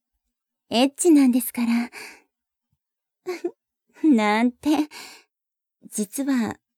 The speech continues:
私の方が我慢できなくなっちゃったりしてます。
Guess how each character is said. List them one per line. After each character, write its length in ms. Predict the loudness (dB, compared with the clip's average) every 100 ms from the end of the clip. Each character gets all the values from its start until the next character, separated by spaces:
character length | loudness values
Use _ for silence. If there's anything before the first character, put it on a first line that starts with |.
| -8
私 420 | -4 0 0 4
の 120 | 4
方 180 | 4 4
が 80 | 4
我 140 | 4
慢 240 | 6 6 4
で 120 | 2
き 100 | 0
な 120 | 0
く 100 | 2
な 100 | 2
っ 40 | 2
ち 100 | -2
ゃ 40 |
っ 20 |
た 140 | -4 -4
り 100 | -4
し 80 |
て 140 | -4 -2
ま 120 | 0
す。 160 | -2